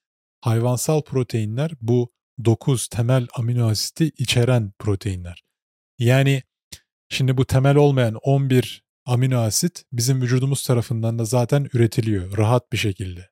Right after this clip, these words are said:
Ama o dokuzunu bizim kesinlikle besinlerden almamız gerekiyor. Ve bu besinler de ağırlıklı olarak hayvansal proteinler. O yüzden sen hem diyetinde hem de kullanacağın protein tozunda her zaman hayvansal kaynaklara odaklanırsan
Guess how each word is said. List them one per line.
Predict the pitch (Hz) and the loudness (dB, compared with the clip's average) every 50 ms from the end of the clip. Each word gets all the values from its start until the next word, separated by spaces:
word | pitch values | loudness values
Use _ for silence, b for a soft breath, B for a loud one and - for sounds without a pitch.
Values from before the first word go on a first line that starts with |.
| _ _ | _ _
Ama | 123 120 127 139 135 131 123 | -4 -2 0 2 2 2 0
o | 117 110 | 4 4
dokuzunu | 120 117 - - 147 131 123 123 117 147 160 143 | 2 2 4 0 0 0 0 0 0 0 -2 -2
bizim | 113 107 123 135 | -4 -4 -4 -4
kesinlikle | 123 - - 113 - - 127 139 170 175 - 151 147 | -4 -4 -6 -4 -2 -2 0 0 -2 -2 0 0 2
besinlerden | 139 131 - 139 127 123 123 123 120 123 123 | 2 2 2 0 0 2 2 2 4 4 4
almamız | 120 113 107 104 101 98 95 92 98 | 2 2 2 0 -2 -4 -4 -6 -6
gerekiyor. | 95 98 95 98 95 - - 170 180 175 - _ _ _ _ _ _ _ _ - | -6 -6 -6 -6 -8 -6 -4 -4 -4 -4 -8 _ _ _ _ _ _ _ _ 4
Ve | 123 139 143 135 | 4 4 4 4
bu | 151 143 131 | 2 4 4
besinler | 131 120 - - 135 135 143 160 175 170 143 127 | 2 2 2 0 -2 0 2 4 4 4 4 2
de | 165 175 | 2 0
ağırlıklı | 151 - 123 120 123 123 120 131 - _ 160 | 2 2 2 2 2 2 0 -2 -4 _ -2
olarak | 156 143 147 160 156 - | 0 0 2 0 0 -2
hayvansal | - 127 117 117 120 120 123 - - 147 143 123 | -2 0 0 2 2 2 2 2 2 2 2 2
proteinler. | - 110 107 - - 101 95 90 87 85 - - _ _ _ _ _ | 0 -2 -2 0 -2 -6 -6 -8 -10 -14 -16 -18 _ _ _ _ _
O | 131 127 143 | 2 4 4
yüzden | 160 147 135 139 117 | 4 4 2 0 0
sen | 104 - - 139 139 131 | 0 0 0 0 0 0
hem | 117 - - 139 151 156 143 117 | -4 -2 0 2 2 2 0 -2
diyetinde | 120 123 120 117 - - 113 107 113 147 170 180 165 - _ _ _ _ _ | 0 0 0 0 0 -2 -4 -2 0 0 0 0 -2 -6 _ _ _ _ _
hem | - 131 143 151 143 | 0 2 2 2 2
de | 127 113 | 0 -2
kullanacağın | - - 127 120 120 120 120 113 123 135 135 131 | -2 -4 -2 -2 0 -2 0 0 2 0 0 0
protein | - - 120 117 - - 127 139 151 | -2 -4 -4 -4 -2 -2 -2 -2 -2
tozunda | 147 127 110 104 104 98 101 120 120 113 | -4 -6 -6 -6 -6 -6 -4 -4 -4 0
her | 113 131 139 | 0 0 0
zaman | 131 113 113 107 123 151 165 - _ _ _ _ _ _ _ _ _ | 0 -2 -2 -4 -4 -6 -6 -10 _ _ _ _ _ _ _ _ _
hayvansal | - 117 117 117 117 120 117 110 - - 143 131 | -2 0 0 2 2 0 -2 -2 -2 -2 -2 -2
kaynaklara | - - 117 113 107 104 95 - 107 104 104 | -2 -4 -6 -4 -4 -6 -6 -6 -6 -6 -6
odaklanırsan | 101 107 104 113 110 - - 143 151 151 107 - - 139 160 | -6 -6 -6 -6 -8 -6 -8 -6 -6 -6 -6 -8 -8 -10 -10